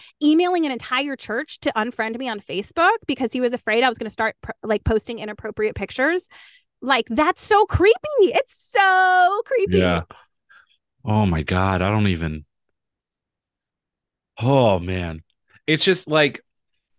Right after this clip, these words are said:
Speaker 2: it's funny because there's a lot of shock, but then there's also, like, no, of course that would happen because that's just how it happened, you
Speaker 1: Mm-hmm.
Speaker 2: know, which is the, it's so weird to, like, to be thinking both of those at the same time. You know, I think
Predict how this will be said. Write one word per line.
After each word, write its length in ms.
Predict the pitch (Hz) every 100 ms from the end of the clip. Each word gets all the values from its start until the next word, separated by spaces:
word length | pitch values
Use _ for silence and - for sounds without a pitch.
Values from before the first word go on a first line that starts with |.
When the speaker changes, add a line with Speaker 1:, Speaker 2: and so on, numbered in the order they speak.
| _
Speaker 2:
it's 180 | 151 -
funny 260 | 165 170 143
because 340 | 123 131 123
there's 160 | 120 110
a 60 |
lot 200 | 110 120
of 80 | 143
shock, 440 | - - 98 87 -
but 140 | 110 98
then 120 | 113
there's 180 | 110 120
also, 340 | 123 - 120
like, 260 | 104 101 139
no, 140 | 123
of 100 | 95
course 280 | - 131 -
that 160 | 98 87
would 100 | 78
happen 360 | 80 - 90
because 240 | 92 - 90
that's 180 | 95
just 160 | - 87
how 260 | - 113 87
it 80 |
happened, 480 | - 71 - - - _ _ _ _ _
you 140 | 208
Speaker 1:
Mm-hmm. 20 | 92
Speaker 2:
know, 280 | 80 104 - _ _ _ _
which 220 | - 110 117
is 200 | 95 -
the, 160 | 110 -
it's 200 | 107 -
so 220 | - 113
weird 420 | 98 101 104 104
to, 120 | -
like, 420 | 95 87 78 - _ _ _ _ _ _ _ _ _ _ _ -
to 100 | 95
be 100 | 92
thinking 540 | - 107 101 90 82 _
both 220 | 101 101
of 60 | 95
those 200 | 92 85
at 60 |
the 80 | 85
same 300 | - 85 78
time. 480 | - 95 87 69 71 - _ - - - _
You 140 | 92
know, 180 | 85 80
I 120 | 90
think 400 | 90 92 85 -